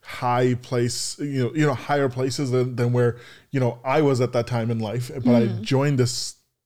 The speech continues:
Speaker 1: this social club, that, the Vancouver Club.
Speaker 2: Yeah.
Speaker 1: And I went in there for dinner. Uh, this was probably, like, four or five weeks after I had become a member, and totally just, like, n-,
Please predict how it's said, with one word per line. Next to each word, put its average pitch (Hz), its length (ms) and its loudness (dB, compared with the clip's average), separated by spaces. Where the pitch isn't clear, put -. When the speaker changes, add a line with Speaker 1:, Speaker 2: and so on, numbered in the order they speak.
Speaker 1:
this - 140 -4
social 185 480 0
club, - 260 -8
that, 101 140 -12
the 123 240 -8
Vancouver 151 460 0
Club. - 260 -14
Speaker 2:
Yeah. 285 320 0
Speaker 1:
And 135 400 2
I 143 160 2
went 190 220 6
in 180 140 4
there 160 120 4
for 151 160 0
dinner. 120 460 0
Uh, 113 300 -2
this 120 280 -4
was - 60 -8
probably, 127 500 -2
like, 117 280 0
four 127 240 0
or 123 60 2
five 110 400 -4
weeks 113 320 -6
after 123 420 -2
I 113 140 -2
had 113 160 -4
become 123 180 -6
a 170 40 -4
member, 113 460 -6
and 110 580 -2
totally 135 800 2
just, - 260 -4
like, 117 240 -4
n-, 131 120 -14